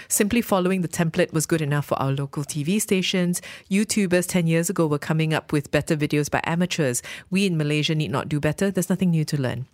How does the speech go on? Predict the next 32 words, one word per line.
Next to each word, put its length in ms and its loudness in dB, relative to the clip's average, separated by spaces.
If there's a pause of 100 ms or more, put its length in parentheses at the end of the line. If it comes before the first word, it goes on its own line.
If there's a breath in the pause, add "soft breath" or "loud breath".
(340 loud breath)
Eventually, 460 2
I 100 0
got 200 0
burnt 260 2
out 200 2
and 100 0
depressed 540 0
for 100 2
trying 240 0
to 100 -4
do 140 0
more 200 2
in 80 0
an 120 0
environment 460 0
that 120 0
didn't 220 0
need 220 0
me 160 2
to. 340 0 (300 loud breath)
I 140 -2
ended 260 0
up 100 0
having 260 2
some 200 0
reclusive 560 -2
years, 340 2
resenting 440 0
myself 340 0
for 60 -2
giving 300 -2
up, 280 0